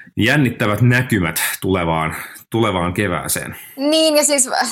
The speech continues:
Speaker 2: tavallaan siis tietysti surullista keskustan kannalta, koska kyllähän yksi iso asia, minkä takia he ovat ajaneet tää on nyt, tää on nyt tämmönen perstuntuma. En siis, en ole nähnyt mitään heidän sisäisiä papereita, mutta jos mun pitäisi veikata,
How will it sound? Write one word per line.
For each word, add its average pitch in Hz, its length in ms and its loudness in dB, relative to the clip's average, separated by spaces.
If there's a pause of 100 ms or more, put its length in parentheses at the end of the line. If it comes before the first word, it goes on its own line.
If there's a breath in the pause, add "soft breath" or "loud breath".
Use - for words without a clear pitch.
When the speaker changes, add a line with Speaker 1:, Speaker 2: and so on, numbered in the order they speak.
(160)
Speaker 2:
tavallaan 254 500 2
siis 247 220 -14
tietysti 233 280 -10
surullista 226 560 -8
keskustan 196 540 -8
kannalta, 180 320 -6
koska 190 280 -8
kyllähän 196 340 -4
yksi 202 340 -14
iso 220 240 0
asia, 196 380 -2
minkä 185 240 -16
takia 190 280 -10
he 202 100 -6
ovat 190 240 0
ajaneet 180 440 -4 (800)
tää 175 180 2
on 170 100 -8
nyt, 165 120 -16 (240)
tää 185 160 -4
on 175 60 -10
nyt 170 80 -20
tämmönen 160 280 -16
perstuntuma. 165 600 -8
En 151 180 -14
siis, 143 280 -10 (200)
en 165 160 -10
ole 156 140 -4
nähnyt 160 340 -8
mitään 147 300 -8
heidän 151 240 -10
sisäisiä 147 420 -4
papereita, 143 560 -2
mutta - 120 -16
jos - 100 -12
mun 170 100 -16
pitäisi 165 240 -8
veikata, 180 440 -2